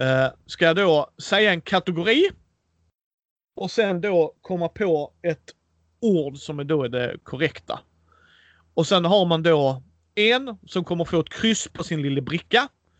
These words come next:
Och resterande får det här ordet då. Så till exempel, jag kan säga kategori djur.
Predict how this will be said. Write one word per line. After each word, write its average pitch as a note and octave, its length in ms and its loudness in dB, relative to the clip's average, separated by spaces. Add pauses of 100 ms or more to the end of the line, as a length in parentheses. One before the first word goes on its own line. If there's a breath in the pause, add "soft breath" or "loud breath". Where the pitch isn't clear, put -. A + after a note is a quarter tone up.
(280)
Och C#3 380 -2
resterande D3 600 -2
får C3+ 280 -2
det C3 60 -2
här C3+ 220 -2
ordet D3 480 -4
då. - 220 -6 (1800)
Så D3+ 140 -4
till D3 120 0
exempel, C3+ 520 -6
jag D#3 120 0
kan D#3 120 -4
säga D3+ 180 0
kategori F#3 640 -2
djur. C#3 540 -8